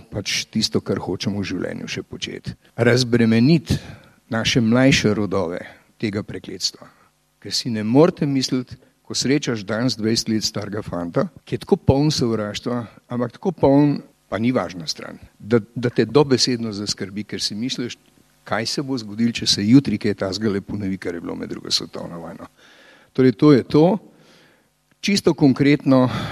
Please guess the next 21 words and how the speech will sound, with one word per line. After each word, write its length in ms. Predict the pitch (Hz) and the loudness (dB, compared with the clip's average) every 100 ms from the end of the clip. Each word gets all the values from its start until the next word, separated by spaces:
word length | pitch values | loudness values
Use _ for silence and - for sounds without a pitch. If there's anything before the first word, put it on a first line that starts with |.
| - | -8
je 180 | 117 104 | -4 -4
pa 460 | - 113 113 107 - _ _ _ _ | -2 -2 -2 -6 -10 _ _ _ _
pravzaprav 540 | 139 127 139 120 131 110 101 | -2 0 0 0 0 0 0
glavni 400 | 135 160 180 151 | 2 2 4 2
motiv, 460 | 123 110 135 135 98 | 2 0 0 0 -2
glavno 400 | 117 131 151 139 | -4 -4 -2 -4
tisto 320 | 110 127 120 110 | -6 -8 -6 -6
vzpodbudilo 840 | 107 - 113 98 95 123 151 139 | -8 -12 -10 -10 -6 -2 2 2
v 60 | 117 | 2
meni 360 | 104 107 117 - | 2 4 2 2
je 120 | 107 | -4
bilo 200 | 98 113 | -2 -2
pa 320 | 104 110 101 - _ _ _ _ | -2 -2 -2 -4 _ _ _ _
teden 300 | 151 160 156 147 | 2 4 2 0
kasneje 540 | 113 - 120 123 120 - 104 | -2 0 2 2 2 -2 -2
po 240 | 101 92 - _ _ _ _ _ _ _ _ _ _ _ | 0 -2 -10 _ _ _ _ _ _ _ _ _ _ _
izre-, 360 | 95 98 101 104 - | -12 -4 -4 -2 -4
izreku 600 | 98 120 98 - 135 - 107 | 0 2 2 4 4 4 -2
mojega 380 | 101 104 135 | -2 0 0
opravičila 760 | 139 127 120 107 - 107 107 98 - _ _ _ _ _ _ _ - | -2 -2 -2 -2 -4 -4 -4 -6 -12 _ _ _ _ _ _ _ -10
storilcem, 840 | - 104 104 120 - 151 151 | -8 -4 0 0 4 6 6